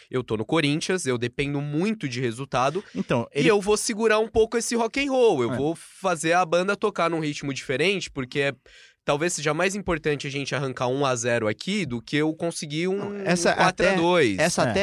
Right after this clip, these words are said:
Speaker 3: é a minha opinião também, mas, é,
Speaker 2: Não,
Speaker 3: só
Speaker 2: é
Speaker 3: passando os pontos daqui pra vocês analisarem, vocês três mesmo, se é incoerente.
Speaker 1: Aí ele coloca o, o Gabriel
Speaker 3: O
Speaker 1: titular
Speaker 3: Gabriel
Speaker 1: no lugar
Speaker 3: titular
Speaker 1: do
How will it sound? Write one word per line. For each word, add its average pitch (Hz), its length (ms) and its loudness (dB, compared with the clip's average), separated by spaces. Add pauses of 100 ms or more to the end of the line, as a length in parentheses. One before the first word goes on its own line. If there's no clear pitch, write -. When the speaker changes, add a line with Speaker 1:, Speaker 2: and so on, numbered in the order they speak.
Speaker 3:
é 185 40 4
a 185 100 4
minha 180 160 2
opinião 170 380 0
também, 123 240 0
mas, 107 320 -2
é, 110 400 0
Speaker 2:
Não, 113 80 0
Speaker 3:
só 165 140 4
Speaker 2:
é - 20 -2
Speaker 3:
passando 180 340 4
os 170 120 0
pontos 160 260 0
daqui 131 240 0
pra 185 80 -2
vocês 170 240 -2
analisarem, 165 480 0
vocês 135 300 -2
três 135 180 0
mesmo, 147 160 -2
se - 160 -4
é 165 160 2
incoerente. 165 640 0 (100)
Speaker 1:
Aí 143 200 0
ele 156 120 0
coloca 123 560 2
o, 110 380 0
o 104 40 -8
Gabriel 110 360 0
Speaker 3:
O 110 40 -2
Speaker 1:
titular 123 280 0
Speaker 3:
Gabriel 120 280 4
Speaker 1:
no 120 40 2
lugar 113 160 0
Speaker 3:
titular 131 280 4
Speaker 1:
do 135 40 4